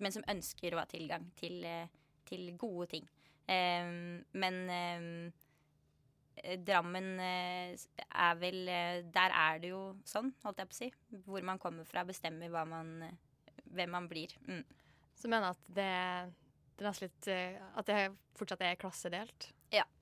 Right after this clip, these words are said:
Speaker 1: det mener jeg.
Speaker 2: Og du
Speaker 1: Mm.
Speaker 2: skriver om dem som er litt, eh, lavere klasse?
Speaker 1: Ja.
Speaker 2: Den folkelige delen av
Speaker 1: Mm.
Speaker 2: Drammen?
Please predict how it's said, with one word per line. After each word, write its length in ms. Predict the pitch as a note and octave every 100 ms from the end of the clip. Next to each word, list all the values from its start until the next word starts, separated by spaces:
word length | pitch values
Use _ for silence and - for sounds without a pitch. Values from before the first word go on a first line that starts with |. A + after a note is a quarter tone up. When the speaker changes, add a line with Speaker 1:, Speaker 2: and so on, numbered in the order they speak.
| _ _ _ -
Speaker 1:
det 220 | G#3 F#3+
mener 200 | F#3 F3+ -
jeg. 80 | - _ _ -
Speaker 2:
Og 160 | G#3
du 80 | G3+
Speaker 1:
Mm. 60 | G3
Speaker 2:
skriver 280 | - F#3+ F#3
om 60 | F3+
dem 120 | F3
som 140 | F#3
er 140 | F3 E3+
litt, 260 | E3+ - F3+
eh, 360 | F3 F3+ F3 G3 - _ _ - _ _ - -
lavere 360 | A3 G3+ E3 F3
klasse? 380 | G3 - F3+ - -
Speaker 1:
Ja. 100 | A3+ - _ -
Speaker 2:
Den 80 | -
folkelige 500 | - G3 - F3 E3+
delen 340 | F3 E3+ E3+ E3
av 320 | E3 D#3+ F#3
Speaker 1:
Mm. 160 | B3 A3
Speaker 2:
Drammen? 300 | F3+ F3